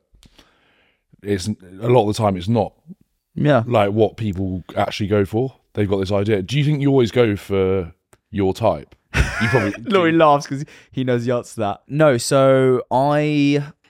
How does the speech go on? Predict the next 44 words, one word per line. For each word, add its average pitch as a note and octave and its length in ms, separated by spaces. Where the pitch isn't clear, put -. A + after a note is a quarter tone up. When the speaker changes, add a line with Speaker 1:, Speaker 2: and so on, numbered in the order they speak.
Speaker 2:
yeah, F#3+ 160
I, D3 240
I C#3+ 40
think E3+ 320
you C#3+ 220
do D3 220
kind C#3 200
of B2+ 60
generally A#2+ 300
go A#2 180
for - 160
your G#2+ 300
type. - 560
But - 500
on A2+ 140
that A2 180
note, F#2 440
we A2+ 140
are G2 260
actually - 280
ending F2+ 500
this G2 180
episode. F2+ 680
And A2 80
I A2 40
feel D#3+ 140
like A#2 260
that G#2+ 200
would G2 100
be G2+ 140
quite E2+ 220
a - 20
good F2+ 140
topic G#2 280
for G2+ 140
the G2 80
next E2 200
one. F2 140
So - 120
Speaker 1:
Yeah, A2+ 100
Speaker 2:
we'll, F#2+ 80
we'll G2 140
Speaker 1:
let's G#2+ 100
go - 20